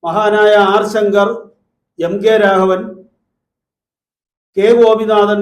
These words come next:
തുടങ്ങിയിട്ടുള്ള കോൺഗ്രസിന്റെ നേതാക്കന്മാർ എസ് എൻ ഡി പിയെ നയിച്ച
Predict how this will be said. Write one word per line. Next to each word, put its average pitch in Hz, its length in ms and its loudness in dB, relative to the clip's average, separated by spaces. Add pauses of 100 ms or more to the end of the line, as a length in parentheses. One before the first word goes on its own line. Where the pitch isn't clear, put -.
തുടങ്ങിയിട്ടുള്ള 202 600 -2 (140)
കോൺഗ്രസിന്റെ 226 720 -2
നേതാക്കന്മാർ 208 640 -4 (1800)
എസ് 190 160 -4
എൻ 247 100 0
ഡി 240 160 0
പിയെ 240 260 0
നയിച്ച 220 280 -2